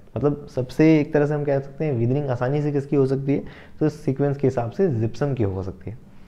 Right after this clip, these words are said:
ओके, तो ये सीक्वेंस कई बार एग्जामिनेशंस में पूछा जाता है, तो इस सीक्वेंस को आप याद रखेंगे। तो मैंने जैसा कि बताया कि ये तो एक सिंप्लीफाइड फॉर्म बता रखी है ताकि हम उसे आसानी से याद कर सकें।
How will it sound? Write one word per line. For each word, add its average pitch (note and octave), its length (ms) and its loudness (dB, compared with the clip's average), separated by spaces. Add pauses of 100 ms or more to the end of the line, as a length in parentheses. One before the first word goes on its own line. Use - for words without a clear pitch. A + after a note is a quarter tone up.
(240)
ओके, C#3 160 2
तो - 380 -4
ये A3 100 8
सीक्वेंस A3 420 2
कई D#3 180 4
बार F3 240 6
एग्जामिनेशंस B2+ 720 0
में B2 200 -4
पूछा A2+ 260 0
जाता A2+ 240 2
है, A2+ 180 -4
तो C3 180 -4
इस B2+ 120 -2
सीक्वेंस B2 320 -2
को D#3+ 120 -2
आप D#3 120 2
याद G2 180 4
रखेंगे। F#2 380 -6 (880)
तो D3 60 0
मैंने F3+ 260 4
जैसा E3+ 200 4
कि F3+ 60 6
बताया D3+ 340 6
कि F3+ 200 -4
ये F3+ 120 0
तो F#3 160 2
एक A#3 120 0
सिंप्लीफाइड C#3 640 -2
फॉर्म G2+ 260 -4
बता G2 240 -2
रखी G2 280 -2
है - 60 -2 (300)
ताकि B2+ 200 2
हम D3 140 0
उसे D3 160 -2
आसानी C3+ 300 -2
से D#3 100 4
याद G2+ 340 0
कर F2+ 80 2
सकें। F2+ 300 -6